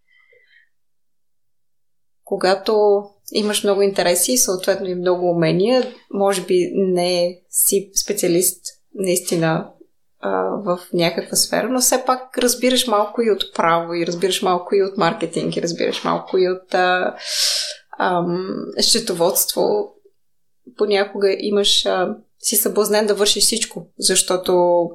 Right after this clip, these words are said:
можеш и това да го свършиш и да си спестиш и тези разходи. Ам, поне така си мислих аз в, а, първата компания, която основах тогава в, а, Австрия.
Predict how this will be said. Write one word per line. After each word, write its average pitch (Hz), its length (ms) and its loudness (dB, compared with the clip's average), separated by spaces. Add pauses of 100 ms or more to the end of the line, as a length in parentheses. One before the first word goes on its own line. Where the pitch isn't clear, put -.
(1040)
можеш 359 240 2
и - 40 -8
това 226 160 2
да 220 80 0
го 185 100 -4
свършиш 202 420 0
и 196 60 2
да 175 80 -2
си 185 120 0
спестиш 196 440 -2
и - 80 -14
тези 180 280 0
разходи. 185 500 -2 (760)
Ам, 202 560 0 (800)
поне 220 220 2
така 208 200 0
си 214 160 0
мислих 202 360 0
аз 180 280 -2
в, 175 160 -2 (160)
а, 180 360 0 (1080)
първата 220 300 0
компания, 214 360 -2
която 214 240 -2
основах 202 360 0
тогава 190 420 -2
в, - 160 -16
а, - 180 -2 (120)
Австрия. 208 440 -2